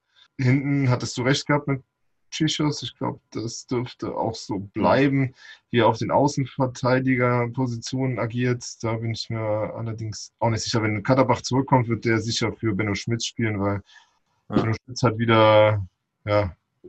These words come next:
Speaker 1: ist eben mal flapsig gesagt, wirklich, äh, es wirkt, als wäre wieder sein Bruder da. Ähm, äh, also, <laughs> der hat ja eine Zeit lang richtig gute Spiele abgeliefert und,
Speaker 2: Ja.
Speaker 1: äh, äh,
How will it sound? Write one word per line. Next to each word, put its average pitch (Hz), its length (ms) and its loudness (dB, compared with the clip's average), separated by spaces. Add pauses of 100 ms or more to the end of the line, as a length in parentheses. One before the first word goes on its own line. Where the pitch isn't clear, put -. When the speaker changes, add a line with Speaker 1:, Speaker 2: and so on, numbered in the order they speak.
(340)
Speaker 1:
ist - 120 -20
eben 107 160 -2
mal 101 200 -2
flapsig 113 400 -4
gesagt, 113 320 0
wirklich, 104 320 -6
äh, 104 240 -2
es 98 160 -10
wirkt, 117 180 0
als 104 140 -2
wäre 107 160 0
wieder 107 180 0
sein 101 140 0
Bruder 123 260 0
da. 131 480 4
Ähm, 113 400 -2 (100)
äh, 98 80 -6
also, 110 480 0
<laughs> - 420 4
der 113 140 2
hat 113 140 4
ja 120 80 8
eine 117 140 2
Zeit 127 180 8
lang 113 140 4
richtig 139 260 6
gute 143 220 2
Spiele 165 280 6
abgeliefert 127 600 2
und, 120 300 0 (220)
Speaker 2:
Ja. 107 180 -4 (160)
Speaker 1:
äh, 117 420 2
äh, - 60 -6